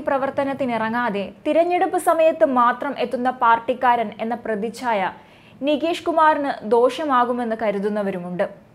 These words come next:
മുൻപും മാധ്യമ മേഖല വിട്ട് രാഷ്ട്രീയ പ്രവേശനം നടത്തിയിട്ടുള്ള നികേഷിനെതിരെ സ്ഥിരതയില്ലാത്ത രാഷ്ട്രീയക്കാരൻ എന്ന വിമർശനം സി പി എമ്മിലെ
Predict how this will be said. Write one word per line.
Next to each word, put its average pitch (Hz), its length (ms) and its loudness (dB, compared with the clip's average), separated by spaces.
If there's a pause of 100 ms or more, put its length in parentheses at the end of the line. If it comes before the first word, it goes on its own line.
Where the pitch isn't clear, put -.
(440)
മുൻപും 349 380 2 (260)
മാധ്യമ 285 380 2 (100)
മേഖല 285 400 2
വിട്ട് 247 240 0 (180)
രാഷ്ട്രീയ 247 480 4
പ്രവേശനം 233 500 0 (100)
നടത്തിയിട്ടുള്ള 220 560 0 (140)
നികേഷിനെതിരെ 202 760 -2 (460)
സ്ഥിരതയില്ലാത്ത 339 800 4 (100)
രാഷ്ട്രീയക്കാരൻ 294 720 2 (140)
എന്ന 247 120 -4 (100)
വിമർശനം 226 500 -4 (320)
സി 294 120 0 (120)
പി 320 100 0
എമ്മിലെ 262 300 0